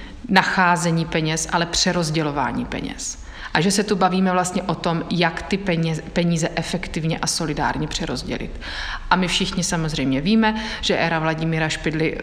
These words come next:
tak jak hezky začala, tak, tak hezky rychle skončila. Nemyslím jako jeho politická kariéra, ale myslím ta kariéra toho premiéra. Nicméně tohle byla myšlenka,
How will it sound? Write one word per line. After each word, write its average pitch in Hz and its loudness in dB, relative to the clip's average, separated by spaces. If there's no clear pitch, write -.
tak 156 0
jak 160 -2
hezky 151 -2
začala, 156 0
tak, 151 -4
tak 151 -4
hezky 160 -2
rychle 143 -2
skončila. 160 0
Nemyslím 170 2
jako 156 2
jeho 160 0
politická 170 2
kariéra, 160 2
ale 135 2
myslím 156 -2
ta 156 -2
kariéra 147 0
toho 160 -2
premiéra. 151 -2
Nicméně 190 2
tohle 196 4
byla 294 4
myšlenka, 165 2